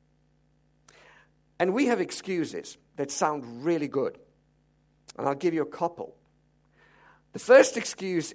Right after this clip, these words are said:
is this. We need, first of all, to get ourselves right. I need to get to the level of spiritual maturity before I'm able to tell other people about Jesus.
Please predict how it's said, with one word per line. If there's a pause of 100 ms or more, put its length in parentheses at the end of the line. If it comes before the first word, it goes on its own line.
is
this. (2500)
We
need,
first
of
all,
to
get
ourselves
right. (800)
I
need
to
get
to
the
level
of
spiritual
maturity
before
I'm
able
to
tell
other
people
about
Jesus.